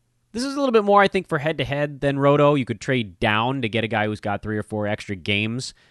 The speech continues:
and collect on their extra totals, as opposed to the per-game stuff. And then we'll also talk a bit, uh, about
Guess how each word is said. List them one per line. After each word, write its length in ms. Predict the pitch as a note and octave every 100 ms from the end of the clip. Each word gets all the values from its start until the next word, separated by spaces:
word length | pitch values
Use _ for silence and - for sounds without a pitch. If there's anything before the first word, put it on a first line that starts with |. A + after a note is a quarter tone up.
| _ _ _
and 400 | A2+ G#2 F#2+ E2 _
collect 680 | - B2+ A2+ A#2+ B2 - - _ _ _ _
on 240 | A2+ A2 G#2+
their 160 | G#2+
extra 320 | G#2+ - G2+ -
totals, 680 | - - D#3+ D#3+ G3 B3+ - - _ _ _ _ _
as 160 | F#2+ F#2+
opposed 280 | A2+ G#2+
to 60 | G2+
the 60 | F#2
per-game 480 | - A#2+ A2 A#2
stuff. 460 | A2+ - B2+ B2+ - _ _ _ _ _ _ _ _ _ - -
And 100 | E3+
then 140 | A3+
we'll 80 | C4
also 220 | A#3+ G#3+
talk 220 | G#3 G3
a 20 |
bit, 180 | F3 F3+ F3 -
uh, 220 | C#3 C3+
about 260 | - D3